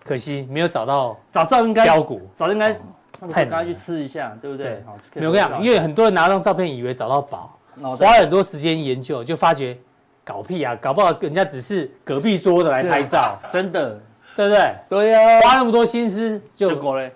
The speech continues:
Speaker 1: 没有用。
Speaker 2: 是啊。
Speaker 1: 哦。
Speaker 2: 哦。
Speaker 1: 好，但是如果真的有大咖，
Speaker 2: 再，再分享一下，
Speaker 1: 讲一下，讲一下，讲一下，
Speaker 2: 再分享一下，
Speaker 1: 讲一下。
Speaker 2: 对啊，我们都标股哦，
Speaker 1: 哦。
Speaker 2: 对不对？
Speaker 1: 对，对，
Speaker 2: 因为这三个随便投资都一百亿哦，哦，对不对？
Speaker 1: 对。
Speaker 2: 非常可怕，哦，非常可怕的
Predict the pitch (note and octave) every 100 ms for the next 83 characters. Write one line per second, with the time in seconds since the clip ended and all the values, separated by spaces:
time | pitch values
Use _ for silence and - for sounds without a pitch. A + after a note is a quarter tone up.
0 | B2+ C#3+ F#3+ G3+ A#3 - _ - C#3 A2+
1 | G#2 F#2+ A2+ A2+ G2 _ _ A2 G#2+ A2
2 | A3 A3 G3 E3+ F#3+ G3+ D3+ A#2+ G#2 -
3 | _ E3 D3+ C3 C3 C3 _ _ _ _
4 | - F#3 E3 G3+ F#3 G3 F3 F#3 - E3+
5 | - C3+ C3+ D3+ D3 B2+ B2 A#2 C3+ A#2+
6 | A#2 C3+ C3 A#2+ B2 C#3 G3+ E3+ F3 D#3
7 | A2+ A#2+ B2+ C3+ C#3+ D#3 D3+ F#3 A#3 A#3
8 | B3+ A3+ G#3 A3+ C4 F#3 G#3 F#3+ A3+ A3+
9 | D#3+ D#3 E3+ D3 C3 C3+ D3 D#3 A3+ E3+
10 | A2+ C#3+ G3+ F#3 E3 C#3+ A2+ C#3 A2 A2+
11 | A2+ A2 C#3 C3 A#2+ A2 B2+ A#2